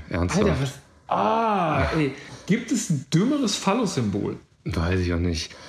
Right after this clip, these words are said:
Speaker 1: Ey, ich weiß, ich weiß nicht, wo, wo, zu welchem Zeitpunkt das in, in der Gartenarbeit so gekippt ist, dass Gartenarbeit, äh, synonym mit, mit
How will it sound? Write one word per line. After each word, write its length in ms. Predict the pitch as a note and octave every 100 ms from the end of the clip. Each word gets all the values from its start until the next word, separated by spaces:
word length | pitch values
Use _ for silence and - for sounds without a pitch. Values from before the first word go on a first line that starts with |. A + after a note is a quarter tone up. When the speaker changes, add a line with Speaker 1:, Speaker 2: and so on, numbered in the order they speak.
| -
Speaker 1:
Ey, 120 | F2+ A#2+
ich 140 | -
weiß, 260 | A2+ C#3+ -
ich 200 | - -
weiß 220 | B2+ D3+
nicht, 180 | C3+ A#2+
wo, 400 | A#2+ A#2 A2+ G#2
wo, 460 | A2 A2+ A2 G#2+ - - _ _ -
zu 200 | - G2+
welchem 320 | A2 D3 C#3
Zeitpunkt 840 | - G#2+ C3 C#3+ - G2+ F#2+ G2+
das 180 | G2+ F2+
in, 340 | G2+ G2 G2 F#2+ - - - - - - -
in 140 | G2+
der 80 | G2+
Gartenarbeit 720 | F#2+ G2+ B2+ A#2+ G2+ G2 G2
so 100 | -
gekippt 600 | G2+ F2 - D3+ D#3 -
ist, 520 | - F2 E2 - - _ _ -
dass 260 | - G2+ -
Gartenarbeit, 1000 | G2 A#2+ A#2+ G2 F#2 F#2+ G2 F#2+ - - _ _ _ _ _ -
äh, 280 | G2 F#2+
synonym 640 | - G2 G#2 G2+ G#2 B2 G#2
mit, 300 | G2 - -
mit 300 | F#2+ G#2